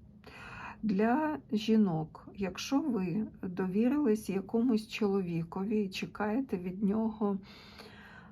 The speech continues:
обіц-, ну, виконання обіцянки, то зверніть увагу, що цього ви чекати будете довго, він весь час там десь дуже зайнятий,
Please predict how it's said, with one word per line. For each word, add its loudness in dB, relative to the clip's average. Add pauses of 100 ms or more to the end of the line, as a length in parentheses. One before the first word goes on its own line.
(100)
обіц-, 0
ну, 6
виконання 4
обіцянки, -2
то -2
зверніть 0
увагу, 0
що -4 (100)
цього 6
ви 2
чекати -4
будете -4
довго, 2 (460)
він 6
весь -2
час -2
там -4
десь -4
дуже -2
зайнятий, 0